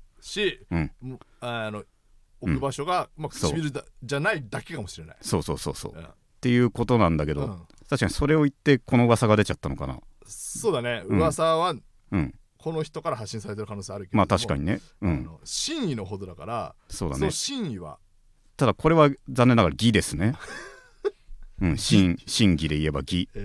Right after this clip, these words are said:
Speaker 1: ーっと。
Speaker 2: うん。偽りと
Speaker 1: はい。
Speaker 2: いうことですけども。
Speaker 1: 残念。
Speaker 2: そうですね。いや、単純に、まに、うん。
Speaker 1: うん。
Speaker 2: 売れ、さすがにね、さすがにこればっかりは売れるかわかんないと。そのチケットは、
Speaker 1: うん。
Speaker 2: もしかしたらね、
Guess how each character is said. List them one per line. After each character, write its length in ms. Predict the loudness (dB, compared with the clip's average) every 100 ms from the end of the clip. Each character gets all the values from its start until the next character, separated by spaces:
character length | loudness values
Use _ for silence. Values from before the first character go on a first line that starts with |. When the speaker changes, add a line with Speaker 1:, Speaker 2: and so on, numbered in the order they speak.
| -12
Speaker 1:
ー 20 |
っ 40 | -14
と。 220 | -16 -18 -16 -18 -10 -4
Speaker 2:
う 40 |
ん。 200 | -4 -6 _ _ _ _ _
偽 80 | -6 0 2 4
り 100 | 2
と 140 | -4 -10 _
Speaker 1:
は 200 | -16 -16
い。 340 | -16 _ -4
Speaker 2:
い 40 | -2
う 80 | -2
こ 120 | -2
と 80 | -2
で 80 |
す 80 | -2
け 100 | -2
ど 80 | -2
も。 300 | -2 -4 -6 -14
Speaker 1:
残 240 | -18 -18
念。 100 | -18 _ _ _ _ _ -20 -20
Speaker 2:
そ 240 | -4 2
う 20 | 2
で 40 |
す 100 | 2
ね。 120 | 0 4
い 80 |
や、 120 | 4 4
単 200 | 6 6
純 180 | 6
に、 260 | 8 8 4 4
ま 140 | 6
に、 60 | 6 2 -12 -12 -4
う 60 |
ん。 180 | -4 -4 -10 -16
Speaker 1:
う 40 |
ん。 60 | -2
Speaker 2:
売 100 | 6
れ、 180 | 10 10 6 -2 -12 _ _ -4
さ 180 | 2 4
す 120 | 6
が 120 | 6
に 160 | 8 8
ね、 280 | 8 6 0 _ _ -2
さ 140 | 2
す 100 | 6
が 100 | 8
に 140 | 8 6
こ 180 | 4
れ 100 | 6
ば 120 | 6 4
っ 80 |
か 80 | 6
り 80 | 4
は 60 | 4
売 120 | 4
れ 80 | 4
る 80 |
か 100 | 4
わ 80 | -2
か 120 | -2
ん 40 | -6
な 60 |
い 40 | -6
と。 80 | -6
そ 80 | -6
の 60 |
チ 100 | -2
ケ 80 | 2
ッ 60 | 2
ト 120 | 0
は、 180 | -4 -4 -12 -10
Speaker 1:
う 100 | -8
ん。 80 | 0
Speaker 2:
も 120 | 2
し 60 | 4
か 80 | 2
し 80 |
た 80 | 4
ら 240 | 6 6 4
ね、 240 | 2 0